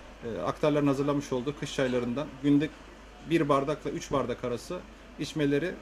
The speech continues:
onları kış hastalıklarına karşı koruyucu tedbir olarak, e, faaliyet gösterebilir. Bir de, e, son zamanlarda, son birkaç senedir, e,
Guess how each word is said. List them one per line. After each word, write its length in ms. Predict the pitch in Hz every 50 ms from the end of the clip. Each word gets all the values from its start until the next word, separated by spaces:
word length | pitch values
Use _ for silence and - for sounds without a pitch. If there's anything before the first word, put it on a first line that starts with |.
| - -
onları 360 | 151 147 147 147 147 175 185 - - - - - - - -
kış 140 | 175 - 170
hastalıklarına 560 | 156 147 - 147 131 123 - - 131 131 131
karşı 420 | 127 131 135 127 - - - 185 185 - - - - - - - - -
koruyucu 300 | 156 151 151 143 151 143
tedbir 280 | - 147 135 139 147
olarak, 300 | 143 131 120 127 131 -
e, 920 | - - - - - - - - - - - - - - - - - - -
faaliyet 400 | 143 139 135 123 131 127 - -
gösterebilir. 580 | 135 117 - - 131 123 123 120 127 123 175 - - - - - - - - - - - - - - - - - - - -
Bir 180 | 185 175 160
de, 200 | 170 190 196 - - - -
e, 200 | 135 123 123 127
son 220 | 123 - 170 175 170
zamanlarda, 540 | 156 165 156 156 151 151 151 151 151 165 160
son 220 | - 165 160 151
birkaç 240 | 156 - 175 170 -
senedir, 400 | - - 147 139 131 131 - -
e, 380 | - - - - - - -